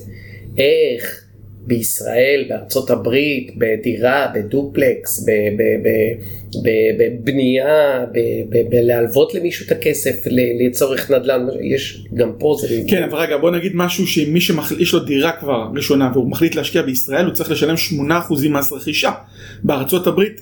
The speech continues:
Speaker 2: אין מס רכישה, תקן אותי אם אני טועה.
Speaker 1: נכון. בסופו של דבר, אתה צריך להסתכל על כל השקעה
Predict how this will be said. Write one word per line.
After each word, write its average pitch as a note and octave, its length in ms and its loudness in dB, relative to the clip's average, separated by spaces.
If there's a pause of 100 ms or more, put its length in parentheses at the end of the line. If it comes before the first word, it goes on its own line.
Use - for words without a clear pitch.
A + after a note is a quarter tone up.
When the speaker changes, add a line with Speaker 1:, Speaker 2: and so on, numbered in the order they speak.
Speaker 2:
אין B3 120 0
מס G3 180 0
רכישה, C#3 260 -4
תקן F#3 280 0
אותי E3+ 140 0
אם C#3 80 2
אני B2+ 140 2
טועה. A#2+ 160 2 (280)
Speaker 1:
נכון. B2 360 0 (380)
בסופו F3 260 2
של C4+ 140 -2
דבר, C3+ 240 2
אתה D#3+ 120 2
צריך F#3 220 -4
להסתכל E3+ 360 0
על D3+ 240 2
כל D#3+ 120 4
השקעה C#3+ 320 0